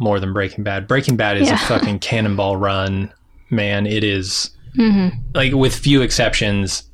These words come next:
Speaker 1: every episode just hits harder and faster than you think it's going to. This show is the exact opposite.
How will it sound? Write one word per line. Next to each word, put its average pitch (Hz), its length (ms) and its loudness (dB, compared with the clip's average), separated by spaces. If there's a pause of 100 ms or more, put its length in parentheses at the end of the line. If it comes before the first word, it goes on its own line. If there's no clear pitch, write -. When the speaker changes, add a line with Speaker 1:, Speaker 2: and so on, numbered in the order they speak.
Speaker 1:
every 113 340 2
episode 101 720 0
just - 400 -4 (360)
hits - 280 -2
harder 101 240 0
and 98 120 -2
faster 95 320 -2
than 95 120 -4
you 95 100 -4
think 95 160 -6
it's 92 120 -8
going 95 280 -2
to. 104 280 -2 (480)
This 120 400 0
show 110 260 2
is 95 120 0
the 113 80 -2
exact 92 400 -4
opposite. - 360 -6